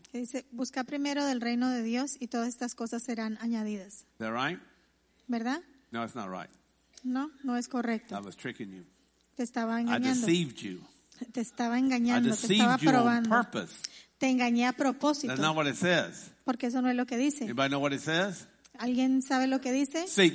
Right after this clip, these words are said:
Speaker 2: uh, what?
Speaker 1: Seek first.
Speaker 2: Oh, first.
Speaker 1: Buscad primero.
Speaker 2: Seek first
Speaker 1: Buscad primero
Speaker 2: the kingdom of God.
Speaker 1: el reino de Dios.
Speaker 2: And everything will be added to
Speaker 1: Y
Speaker 2: you.
Speaker 1: todo lo demás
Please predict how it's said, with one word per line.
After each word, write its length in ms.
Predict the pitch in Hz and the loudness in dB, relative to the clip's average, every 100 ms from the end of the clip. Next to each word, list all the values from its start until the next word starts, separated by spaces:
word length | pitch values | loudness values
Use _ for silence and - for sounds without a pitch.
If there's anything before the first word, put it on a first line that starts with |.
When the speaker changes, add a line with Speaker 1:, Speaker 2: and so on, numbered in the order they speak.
| - - | 0 -14
Speaker 2:
uh, 200 | - - | -12 0
what? 240 | 202 294 - - | 2 2 -6 -16
Speaker 1:
Seek 240 | - 254 | -8 -8
first. 540 | - 262 233 185 - - _ _ _ - | -6 -2 -2 -2 -8 -14 _ _ _ 0
Speaker 2:
Oh, 160 | 170 131 | 2 2
first. 760 | - 262 269 135 - - - - - | 0 4 6 6 0 -6 -10 -14 -2
Speaker 1:
Buscad 480 | 262 - 277 294 311 - | -2 0 2 4 2 0
primero. 500 | 311 302 294 214 196 - _ _ _ _ _ _ _ _ _ _ _ _ _ _ _ _ _ _ - | 0 2 2 0 -4 -12 _ _ _ _ _ _ _ _ _ _ _ _ _ _ _ _ _ _ -2
Speaker 2:
Seek 320 | 208 190 - | 0 0 -2
first 840 | - - 262 196 101 - - - | -8 0 2 2 0 -4 -6 -4
Speaker 1:
Buscad 420 | 262 262 - 277 277 - | 0 0 0 -2 0 0
primero 560 | 277 262 277 277 208 196 - - | 2 4 4 4 2 -4 -12 -12
Speaker 2:
the 100 | 117 | -6
kingdom 420 | 143 127 110 101 | -2 -2 -2 -4
of 100 | 95 | -6
God. 300 | 95 82 - _ - | -8 -10 -14 _ -4
Speaker 1:
el 180 | 240 | -2
reino 320 | 233 269 262 240 | 0 0 2 0
de 80 | 214 | 0
Dios. 280 | 208 202 - | -4 -8 -6
Speaker 2:
And 80 | 107 | -4
everything 340 | 101 92 98 | -4 -6 -8
will 80 | 92 | -8
be 160 | 92 90 | -10 -10
added 260 | 80 - | -12 -16
to 80 | - | -10
Speaker 1:
Y 80 | 240 | -8
Speaker 2:
you. 40 | |
Speaker 1:
todo 280 | 233 262 269 | -2 0 2
lo 80 | 269 | 2
demás 440 | 240 233 233 240 | 0 0 -2 -4